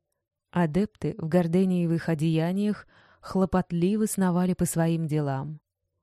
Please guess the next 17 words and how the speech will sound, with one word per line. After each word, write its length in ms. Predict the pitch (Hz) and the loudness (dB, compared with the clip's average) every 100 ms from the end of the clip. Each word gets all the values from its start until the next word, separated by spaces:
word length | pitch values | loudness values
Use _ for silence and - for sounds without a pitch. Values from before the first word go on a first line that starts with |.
| _ - | _ -4
Но 240 | 185 220 | 2 2
сейчас 400 | 214 220 254 269 | 4 2 2 2
повсюду 420 | - 226 233 220 180 | 0 0 0 2 2
было 240 | 208 202 | 2 0
пусто. 720 | - 156 143 - - 156 160 _ _ _ _ _ _ _ | -2 -4 -4 -6 -14 -12 -12 _ _ _ _ _ _ _
Канареек 760 | - 180 180 180 220 220 - - | 2 4 4 4 2 0 -6 -10
давно 400 | 170 170 165 170 | -2 2 2 2
не 120 | 202 185 | 0 0
держали. 640 | 185 165 156 147 147 - _ _ _ _ _ _ | 0 0 -2 -4 -6 -12 _ _ _ _ _ _
И 80 | 208 | 4
даже 280 | 226 220 208 | 6 6 4
ярко-желтые 760 | 220 - 214 190 226 - 208 | 2 2 2 2 0 2 0
пятна 380 | 190 202 190 185 | 2 -2 0 -2
форзиции, 960 | - 175 156 165 175 - - 147 139 - - - | -2 -2 -2 -2 -4 -4 -4 -4 -4 -8 -16 -8
обильно 400 | - 165 165 165 | -2 2 2 0
цветущие 540 | - 165 180 175 - 165 | -2 -2 -2 -2 -2 -4
прежде, 560 | 180 196 175 170 170 | 0 0 -2 -2 -4